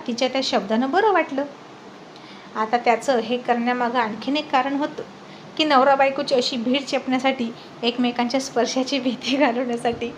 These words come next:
त्याची ती भावकीतली चुलत चुलती होती ना, ती अशीच करायची. तिच्या सुनांना तिच्या लेकांचे पाय चेपायला लावायची नवीन नवीन लग्न झाल्यावर. हे विजयनं बघितलं होतं आणि तोच प्रयोग त्यानं इथं केला,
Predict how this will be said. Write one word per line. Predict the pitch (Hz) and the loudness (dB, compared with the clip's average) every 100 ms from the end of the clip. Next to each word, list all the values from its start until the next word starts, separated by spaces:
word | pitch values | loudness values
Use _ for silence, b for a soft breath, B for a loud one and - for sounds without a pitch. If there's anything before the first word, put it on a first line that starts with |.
| - - B B B B B - | -14 -16 B B B B B 2
त्याची | 285 285 | 2 2
ती | 302 | 2
भावकीतली | 285 269 233 285 294 | 4 4 4 0 -4
चुलत | 302 285 269 | -2 0 2
चुलती | 277 302 277 320 | 2 -2 2 4
होती | 262 240 339 | 4 4 2
ना, | 320 466 - - - | 0 -2 -8 -10 0
ती | 370 | 4
अशीच | 285 349 370 | 4 2 -2
करायची. | - 254 220 202 - - - - - - - - | 0 0 0 -2 -6 -14 -16 -16 -14 -14 -14 -6
तिच्या | 254 247 262 | -2 0 -2
सुनांना | 254 233 262 294 220 214 | 0 0 2 2 -2 -2
तिच्या | 233 269 | 0 0
लेकांचे | 254 233 254 240 262 | 0 -2 -2 -2 -2
पाय | 233 226 | -2 -2
चेपायला | 240 262 254 240 | -2 -4 -2 -2
लावायची | 247 220 233 262 254 - - | 0 0 0 -2 -8 -10 -2
नवीन | 233 226 240 240 | 0 4 4 4
नवीन | 226 262 | 4 2
लग्न | 254 214 226 | 2 2 2
झाल्यावर. | 233 247 190 196 - - B B B - | 2 0 0 -2 -4 -10 B B B 0
हे | 311 | 2
विजयनं | 330 302 254 269 285 | 4 2 0 -2 2
बघितलं | 233 226 269 311 | 2 2 0 2
होतं | 302 262 - B B B - | 4 4 0 B B B -2
आणि | 269 285 - | 0 -2 0
तोच | 285 - | 0 0
प्रयोग | - 254 233 247 254 | 0 2 4 2 -2
त्यानं | 226 254 - | 0 -2 -2
इथं | 262 - 277 | -6 0 0
केला, | 240 208 | 2 -2